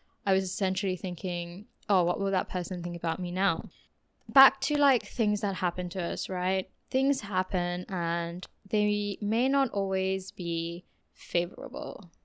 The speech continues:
Not everything happens the way we want things to happen. And that's okay. That's part of the human experience. But what matters is how we react to the unfavorable things,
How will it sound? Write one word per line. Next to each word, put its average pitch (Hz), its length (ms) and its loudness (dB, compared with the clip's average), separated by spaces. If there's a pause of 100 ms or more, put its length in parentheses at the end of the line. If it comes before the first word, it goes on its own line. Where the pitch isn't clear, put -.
(320)
Not 247 220 4
everything 202 400 2
happens 185 380 -2
the 185 120 -4
way 175 220 0
we 170 400 -6 (160)
want 175 680 -8 (180)
things 180 280 -6
to 170 100 -8
happen. - 560 -4 (380)
And 226 200 6
that's 214 260 4
okay. 214 640 2
That's 185 280 -4
part - 360 0
of 185 240 -4
the 190 80 -10
human 180 380 -8
experience. 170 840 -4 (520)
But 185 420 2 (120)
what 214 160 2
matters 240 500 6
is 180 420 -2
how 190 220 0
we 208 200 2
react 185 640 -2 (220)
to 175 400 -4 (220)
the 165 460 -6
unfavorable 180 1080 0
things, - 480 -8